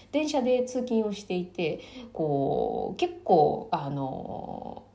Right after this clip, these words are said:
端から端まで一時間ぐらい電車にこう、揺られながら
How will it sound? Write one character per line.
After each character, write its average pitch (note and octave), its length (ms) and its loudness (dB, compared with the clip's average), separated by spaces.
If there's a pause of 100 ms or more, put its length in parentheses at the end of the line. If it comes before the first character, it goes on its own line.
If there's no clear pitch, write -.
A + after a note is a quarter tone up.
(240)
端 A#3 360 2
か E4+ 140 8
ら D#4+ 120 4
端 B3+ 440 0
ま B3+ 140 2
で F3 120 2
一 F3 220 -2
時 C#4 120 0
間 D4+ 180 0
ぐ D4+ 100 0
ら B3+ 80 6
い D#3 60 4
電 D#3 180 -2
車 D#3 120 -4
に D3 100 -4
こ D#3 420 -4
う、 - 40 -4
揺 E3+ 100 2
ら F3+ 140 2
れ F3+ 100 4
な F3 160 0
が E3 140 -2
ら D#3+ 240 -2